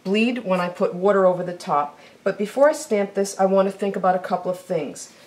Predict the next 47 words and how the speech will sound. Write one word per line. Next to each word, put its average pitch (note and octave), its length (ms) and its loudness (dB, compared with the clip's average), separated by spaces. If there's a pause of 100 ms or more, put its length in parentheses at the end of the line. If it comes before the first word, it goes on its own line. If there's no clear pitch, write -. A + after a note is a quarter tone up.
(400)
The G#3 80 -2
cards C4 640 4
have G#3+ 500 2
sentiments - 800 -2
stamped F3 400 -2
on D#3+ 120 0
the D#3 60 -6
front. E3+ 440 -6 (100)
Whoops, - 420 -10
help F3 180 -12
if F3+ 100 -8
it F3 80 -8
was E3+ 140 -10
right F3 220 -4
side F3 180 -2
up. D3 240 -2 (720)
And A3 360 4 (140)
whether A#3 300 4
you A#3+ 200 2
want G3+ 400 2
to - 160 -8
put - 220 -2
your G3 100 -4
sentiment G3+ 480 0
along F3 320 2
the E3 60 -4
side, G3+ 560 2 (400)
along F#3 380 6
the F3+ 60 -2
bottom, G#3 600 2 (140)
or G#3+ 380 4
if F#3+ 240 -2
you, G3+ 640 -2
if - 80 -14
I D#3 80 -4
can D#3 180 -12
find A3 360 -2
one, F3+ 300 -2 (400)
if G3 160 -2
you G3+ 100 -2
want G3 260 2
to G#3+ 80 -4
put A#3+ 220 4
it G#3+ 200 4
along F#3+ 340 4
the E3+ 80 -4
top, F#3 560 -2